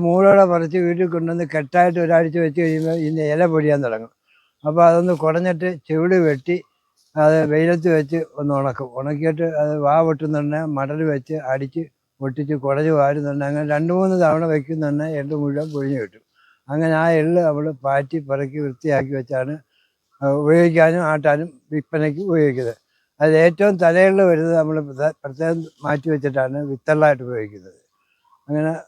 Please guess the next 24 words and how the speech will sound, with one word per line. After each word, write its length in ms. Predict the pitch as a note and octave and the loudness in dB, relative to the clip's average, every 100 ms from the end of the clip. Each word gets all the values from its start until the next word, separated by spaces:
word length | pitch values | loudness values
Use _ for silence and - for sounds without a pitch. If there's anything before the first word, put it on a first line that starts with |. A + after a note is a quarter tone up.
| _ _ D#3 | _ _ -2
എള്ള് 200 | E3+ F#3+ F#3+ G3 | 0 2 0 -4
എള്ളെണ്ണയും 420 | D#3+ E3 E3 E3+ F3+ C#3 | -4 -2 0 -2 -4 -6
വർഷങ്ങളോളം 640 | D3+ C3 E3 E3+ E3+ E3+ E3+ | -6 -2 0 2 2 2 0
സൂക്ഷിച്ച് 340 | C#3 C#3+ D3 D3+ | -4 -6 -4 -4
വെക്കാൻ 280 | C#3 D3+ D#3 | -2 -2 2
യാതൊരു 360 | D3 D3 D3 C#3+ | 4 4 2 -2
കേടും 240 | C3+ C#3 D#3+ C#3 | -4 -6 -8 -8
ഉണ്ടാകുന്നില്ല. 440 | C3+ C3+ C3 B2 - | -8 -8 -12 -12 -2
പണ്ട് 180 | D3+ G3 G#3 | 2 6 8
കാലത്ത് 260 | G3 G3 | 8 6
വയനാട്ടുകരയിൽ 640 | F#3+ F#3 F#3+ G3 G3 F#3+ F#3 D#3 - _ - D#3 | 4 4 4 4 4 4 2 0 -4 _ -14 -2
ഒരു 120 | E3 E3 | 4 6
ആയിരം 300 | F3+ G3+ G3+ F#3 | 6 8 8 6
ഏക്കറോളം 500 | F3 F#3 F3+ F3+ F3 D#3 | 4 4 6 4 2 2
എള്ള് 140 | F3 F3+ | 2 2
കൃഷി 200 | D#3 D3+ | 2 0
ഉണ്ടായിരുന്നു. 380 | C3+ B2 B2 A#2+ - | 0 -2 -4 -14 -12
ഇന്നത് 360 | C#3+ F3 F3+ F#3 F3+ - - - - | -4 0 4 2 0 -6 -16 -14 -2
ലോപിച്ച് 420 | D3+ E3+ F#3+ F3+ F#3+ | 4 6 6 6 4
ചെറുതായി 340 | F3 F3+ F3+ F#3 F3+ | 6 6 6 6 4
ചെറുതായി 400 | F3 F3 E3+ F3 D#3 | 4 6 6 4 -2
ഒരു 120 | D#3+ D#3+ | -4 -2
പത്ത് 220 | D3+ E3+ | -2 -2
മുന്നൂറ് 400 | E3+ E3+ E3+ E3+ | -2 0 0 2